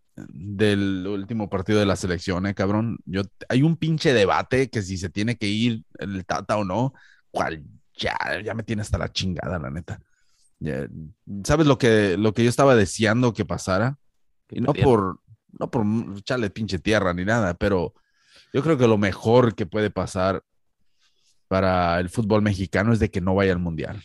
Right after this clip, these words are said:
Speaker 2: <clears throat>
Speaker 1: Eso es lo mejor que puede pasar. Porque creo que ese fue el despertar de Estados Unidos. Estados Unidos no fue al Mundial y tuvieron que hacer un cambio drástico, cabrón. Porque no, I mean, fuck, dude, estos cabrones,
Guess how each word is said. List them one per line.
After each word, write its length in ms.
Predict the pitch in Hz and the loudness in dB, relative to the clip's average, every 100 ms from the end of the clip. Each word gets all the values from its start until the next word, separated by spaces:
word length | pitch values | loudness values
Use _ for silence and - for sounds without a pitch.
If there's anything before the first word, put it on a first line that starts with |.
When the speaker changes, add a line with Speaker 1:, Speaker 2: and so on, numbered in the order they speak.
| _ _ | _ _
Speaker 2:
<clears throat> 520 | 147 - - - _ 202 185 127 92 _ _ _ _ | -18 -16 -18 -18 _ 2 2 0 -8 _ _ _ _
Speaker 1:
Eso 160 | 110 123 | -4 0
es 60 | |
lo 100 | 120 | 0
mejor 420 | 90 80 - 120 | 0 -6 0 0
que 100 | - | 0
puede 220 | 95 92 80 | -4 -4 -4
pasar. 360 | - - 73 - _ _ _ _ _ | -8 -12 -14 -16 _ _ _ _ _
Porque 580 | 101 92 104 95 92 87 | -6 -2 0 2 0 0
creo 220 | 113 113 | 0 2
que 100 | 131 | 2
ese 180 | 120 120 | 2 0
fue 200 | - 113 | 2 2
el 80 | 110 | 4
despertar 560 | 107 - 92 90 101 101 | 0 0 -2 2 0 2
de 60 | |
Estados 360 | 101 101 98 - | 0 2 0 -2
Unidos. 480 | 80 92 82 - _ _ _ _ _ _ _ | -4 -2 -4 -8 _ _ _ _ _ _ _
Estados 320 | - 98 104 | -4 0 2
Unidos 200 | 113 117 | 4 4
no 120 | 117 110 | 4 4
fue 140 | 117 | 2
al 60 | 113 | 2
Mundial 440 | 107 95 101 117 | 2 2 2 2
y 60 | 98 | 0
tuvieron 340 | 95 95 101 | -2 -2 -2
que 80 | 101 | -4
hacer 180 | 92 104 | -4 -4
un 120 | 95 | -4
cambio 360 | 85 101 95 | -6 -4 -4
drástico, 520 | 80 - - - 82 - | -4 -6 -8 -10 -10 -10
cabrón. 300 | - - - _ _ _ _ _ - | -10 -12 -14 _ _ _ _ _ -6
Porque 560 | 92 90 92 90 87 58 | -4 -2 -2 0 -2 -6
no, 280 | 90 101 101 | -4 -2 0
I 600 | 98 101 80 - - 101 | 0 -2 -4 -10 -8 -4
mean, 260 | 98 92 | -2 -4
fuck, 320 | 87 - 139 - | -4 -2 0 2
dude, 160 | 123 | 2
estos 220 | 117 139 | 2 -2
cabrones, 540 | - 107 127 135 104 | -2 2 4 2 0